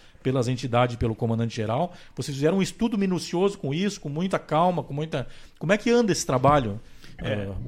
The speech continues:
Speaker 1: tá
Speaker 2: exatamente.
Speaker 1: sendo discutido com a categoria, enfim?
Speaker 2: Exatamente. Até nós fizemos esse trabalho e a gente sempre pontuou, né,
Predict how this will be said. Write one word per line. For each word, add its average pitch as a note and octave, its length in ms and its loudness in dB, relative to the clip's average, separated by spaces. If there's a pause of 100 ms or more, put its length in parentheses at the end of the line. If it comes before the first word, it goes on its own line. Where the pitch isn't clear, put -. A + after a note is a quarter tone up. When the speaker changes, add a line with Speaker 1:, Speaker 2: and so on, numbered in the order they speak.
(160)
Speaker 1:
tá E3+ 60 -6
Speaker 2:
exatamente. D3+ 320 4
Speaker 1:
sendo E3+ 180 4
discutido E3+ 560 0
com C3 140 -2
a A#2 40 0
categoria, C3+ 580 -2
enfim? E3 340 -8
Speaker 2:
Exatamente. D3+ 560 0
Até D3 640 0
nós C#3+ 220 -2
fizemos D3+ 300 0
esse - 160 -2
trabalho D3 520 2
e D#3 200 2
a C#3 60 2
gente D#3+ 180 0
sempre F#3 220 2
pontuou, D#3 540 0
né, C3 220 0